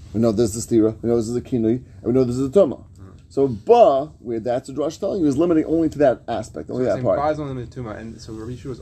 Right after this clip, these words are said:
Speaker 2: only con-, uh, the only thing is the, ke-, the hekesh basically between those two words. We're not, he's not trying to put it in the context of the pasuk as well.
Speaker 1: Right. He's saying Ba that,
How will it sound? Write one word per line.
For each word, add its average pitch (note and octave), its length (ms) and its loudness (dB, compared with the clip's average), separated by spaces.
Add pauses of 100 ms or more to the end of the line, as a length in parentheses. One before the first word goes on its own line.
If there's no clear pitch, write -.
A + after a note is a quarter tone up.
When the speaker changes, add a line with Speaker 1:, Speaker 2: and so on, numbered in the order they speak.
Speaker 2:
only C3 400 -4
con-, - 380 -14
uh, A2 260 -12
the B2+ 100 -10
only C#3 280 -4
thing B2+ 100 -6
is G#2+ 80 -8
the, G#2 80 -12
ke-, - 200 -18
the A2 80 -10
hekesh A2 280 -10
basically E2+ 320 -14
between F2+ 240 -16
those F2+ 180 -14
two F#2+ 100 -14
words. F2 140 -12
We're F#2 60 -14
not, G#2+ 240 -10 (340)
he's G#2+ 140 -10
not A#2+ 180 -8
trying G#2+ 260 -12
to - 60 -14
put A#2 200 -12
it - 80 -8
in G2 100 -12
the F#2+ 60 -14
context F#2 360 -12
of E2+ 80 -16
the - 60 -18
pasuk F2 240 -12
as E2+ 140 -16
well. E2+ 260 -12
Speaker 1:
Right. C#3 300 4
He's A#2 140 -4
saying C3 200 2
Ba E3 280 6
that, A2 200 -6